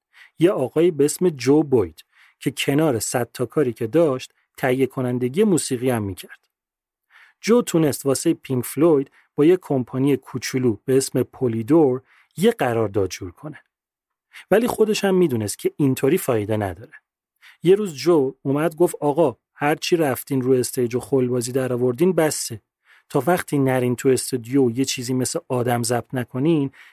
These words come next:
نمیشه یه گروه موسیقی حسابتون کرد، نه اینکه یه قرارداد با کمپانیا جور می‌شه براتون." اینا گفتن: "یه چی قبلاً ضبط کردیم که." جو گفت: "اون که واسه سه سال پیشه،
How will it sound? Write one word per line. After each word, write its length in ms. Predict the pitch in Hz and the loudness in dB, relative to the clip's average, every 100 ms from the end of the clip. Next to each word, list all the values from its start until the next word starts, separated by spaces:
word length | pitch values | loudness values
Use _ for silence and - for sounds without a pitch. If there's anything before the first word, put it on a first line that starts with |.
| - | -2
نمیشه 360 | 160 185 180 147 | 0 2 0 0
یه 100 | 165 | 0
گروه 300 | 151 143 190 | 2 2 4
موسیقی 460 | 170 127 135 135 | 2 0 -2 0
حسابتون 520 | 196 - 139 131 123 117 | 0 2 -2 -2 -2 -4
کرد، 320 | 120 113 110 _ _ - | -6 -8 -10 _ _ -2
نه 60 | 190 | 0
اینکه 220 | 214 - | 2 0
یه 140 | 214 214 | 2 2
قرارداد 520 | 151 139 131 160 180 | 0 0 2 0 0
با 100 | 190 | -2
کمپانیا 520 | - 143 - 131 139 | 0 -2 0 0 2
جور 240 | 165 120 107 | 2 0 -2
می‌شه 240 | 101 110 | -4 -6
براتون." 400 | 104 101 104 123 _ _ _ _ _ _ _ - - - | -8 -8 -12 -16 _ _ _ _ _ _ _ -20 -12 0
اینا 220 | 156 196 | 2 4
گفتن: 340 | 202 - 214 | 0 0 0
"یه 120 | 202 | 2
چی 120 | 196 220 | 0 -2
قبلاً 400 | 165 143 151 180 | -2 -2 0 2
ضبط 300 | 170 180 - | 2 0 0
کردیم 420 | 185 139 139 185 | 0 0 0 -2
که." 260 | - 107 - _ _ - | -2 -6 -8 _ _ 0
جو 260 | 147 180 | 4 4
گفت: 360 | 170 180 139 - | 6 4 4 2
"اون 100 | 185 | -2
که 120 | 180 | 0
واسه 260 | 180 147 190 | 0 0 -2
سه 200 | - 147 | 0 -2
سال 260 | - 127 113 | 0 -2 -2
پیشه، 360 | - 165 110 | -6 -4 -4